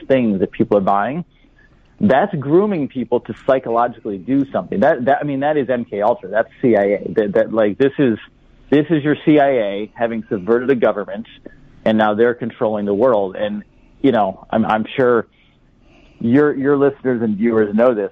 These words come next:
but some people still have not come to the reality that this is how, unfortunately, this planet is being run right now. And absolutely, they're grooming every single adult, every single kid, and they're trying to do, if they get the kids, they have an entire planet. Like, I mean, that, that's,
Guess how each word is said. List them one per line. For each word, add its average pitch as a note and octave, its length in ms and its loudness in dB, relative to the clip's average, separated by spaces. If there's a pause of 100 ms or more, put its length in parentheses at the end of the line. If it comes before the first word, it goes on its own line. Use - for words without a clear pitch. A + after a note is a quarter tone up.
(140)
but G#2 220 0 (180)
some D#3 180 0
people E3 460 -4
still C#3 180 0
have A#2 200 -4
not A2+ 200 -4
come B2 240 -4
to A#2 60 -2
the G#2 120 0
reality G2 680 0
that G2+ 160 -8
this G#2 180 -4
is F#2+ 140 -12
how, F#2+ 520 0
unfortunately, G2 680 -4
this F2 200 -2 (140)
planet G2 320 0
is - 40 -10
being F#2 260 -4
run G2+ 200 0
right A#2+ 180 0
now. C3+ 320 0 (440)
And G2 160 -2
absolutely, A#2 600 -2
they're G2 200 0
grooming G#2 560 -2
every A2+ 320 0
single D#3+ 240 2
adult, A2 420 2
every A2 280 -8
single B2+ 200 -6
kid, G2+ 300 0
and G2+ 440 -2 (100)
they're G#2+ 120 2
trying B2 320 -2
to B2 60 0
do, A2+ 200 2
if A2 140 0
they D#3 140 2
get G3+ 160 0
the D#3 80 -6
kids, A2+ 460 -2 (640)
they B2 120 4
have C3 160 0
an B2 40 -8
entire A2+ 340 -2
planet. G#2+ 460 -6
Like, G#2 220 0
I A2+ 40 0
mean, G#2+ 180 0
that, A2+ 160 0
that's, C3 240 0